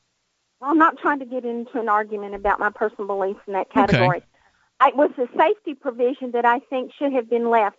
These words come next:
Speaker 1: because we have enough right now in our country to deal with.
Speaker 2: Well, what does that have to do with the
Speaker 1: No,
Speaker 2: oil,
Speaker 1: but,
Speaker 2: uh,
Speaker 1: okay,
Speaker 2: Dana?
Speaker 1: what I'm telling you is how very strange he quietly does this. And then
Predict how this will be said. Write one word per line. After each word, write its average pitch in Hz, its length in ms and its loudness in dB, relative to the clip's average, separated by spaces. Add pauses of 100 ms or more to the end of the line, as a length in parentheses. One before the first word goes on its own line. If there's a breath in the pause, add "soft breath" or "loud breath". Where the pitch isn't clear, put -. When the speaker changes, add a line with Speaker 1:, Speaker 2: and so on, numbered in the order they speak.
Speaker 1:
because 247 340 -8
we 311 140 -2
have 311 140 2
enough 269 420 4
right 262 200 -2
now 240 200 -2
in 233 80 -2
our 240 120 2
country 233 440 -10
to 226 80 -12
deal 294 260 -2
with. 190 120 0
Speaker 2:
Well, 170 220 0
what 214 140 2
does 311 120 -2
that 277 120 2
have 233 140 0
to 220 80 0
do 208 140 2
with 190 80 0
the - 60 6
Speaker 1:
No, 330 180 6
Speaker 2:
oil, - 100 -4
Speaker 1:
but, 233 260 0 (160)
Speaker 2:
uh, 269 120 2
Speaker 1:
okay, 185 160 -8
Speaker 2:
Dana? 117 180 -4
Speaker 1:
what 240 140 2
I'm 370 180 -4 (160)
telling 330 400 -2
you 269 160 -4
is 233 340 2 (440)
how 359 160 -2
very 370 300 2 (120)
strange 254 480 0
he 247 80 -18
quietly 311 500 0
does 240 320 2 (100)
this. 175 280 -14 (1160)
And 302 300 2
then 311 420 0